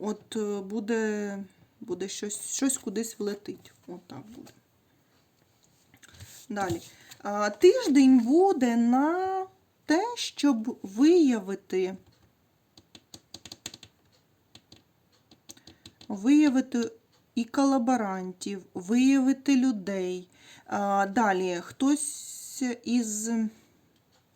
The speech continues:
по області будуть їздити, як, знаєте, як відомі люди, можливо, будуть приїжджати, приїжджати до, в області, будуть їм там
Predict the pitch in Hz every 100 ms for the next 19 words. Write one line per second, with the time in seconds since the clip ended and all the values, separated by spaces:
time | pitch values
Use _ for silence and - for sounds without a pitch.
0 | _ _ _ - _ _ _ _ _ _
1 | _ - 233 220 254 285 214 214 - -
2 | 190 208 214 220 - 202 240 208 202 -
3 | 190 190 214 220 185 180 - 208 294 269
4 | 202 180 208 214 196 190 185 185 175 185
5 | - 180 185 175 175 165 - 160 - _
6 | - - _ 185 185 170 180 170 165 160
7 | 170 165 165 165 165 160 160 156 - 170
8 | 175 165 - 170 160 151 156 175